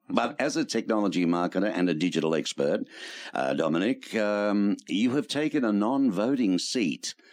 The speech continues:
on most clients' boards. Now, this is to provide market insight and advise on strategy, especially as it relates to the millennial consumer. The money may be there. You're acting in the middle of the whiz kids that can make it all and do it all and want to get a startup going.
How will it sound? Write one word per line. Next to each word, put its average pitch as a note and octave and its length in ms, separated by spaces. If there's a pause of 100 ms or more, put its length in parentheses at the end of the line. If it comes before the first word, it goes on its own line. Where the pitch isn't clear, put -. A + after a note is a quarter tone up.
(100)
on D#2+ 220
most G2+ 300
clients' F#2 500
boards. D2 640
Now, D#2 140
this C#3 180
is D3+ 120
to B2 100
provide G2 400
market F#2 300
insight C3 500 (300)
and F#2 100
advise F#2 400
on F2 180
strategy, D2+ 560
especially G2 520
as D2 100
it D#2+ 60
relates D#2 380
to D2 100
the C2+ 100
millennial D2 880 (440)
consumer. F2 800 (500)
The B2+ 140
money D#3 340
may B2 240
be G2+ 200
there. E2+ 680
You're G2 320
acting C3 340
in G2+ 140
the F#2 60
middle F#2 640
of D#2+ 180
the D2+ 80
whiz C3 280
kids A2+ 280
that G2 160
can E2+ 160
make G2 240
it F2+ 80
all D#2 240
and D#2 140
do G2 180
it F2+ 80
all D#2+ 200
and D2 100
want D2+ 200
to C#2 60
get C#2+ 160
a C2 60
startup A2 500
going. A#1+ 440